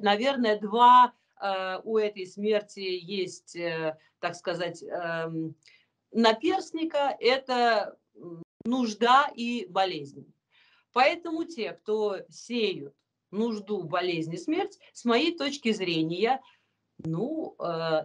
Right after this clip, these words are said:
сами же противоречат тому, что написано в тех книгах, которые они держат в руках и которые являются для них основополагающими. Э, более того, э, что касается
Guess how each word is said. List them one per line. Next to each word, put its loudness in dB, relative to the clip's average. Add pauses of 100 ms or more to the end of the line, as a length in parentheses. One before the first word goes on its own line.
(120)
сами 6
же -2
противоречат -4
тому, -2
что -4
написано -2
в -12
тех 2
книгах, 0
которые -2 (280)
они -4
держат -2
в -2
руках 2
и 2
которые 0
являются 0
для -2
них -8
основополагающими. -2 (800)
Э, 4
более 4
того, 0 (800)
э, -4
что -4
касается 2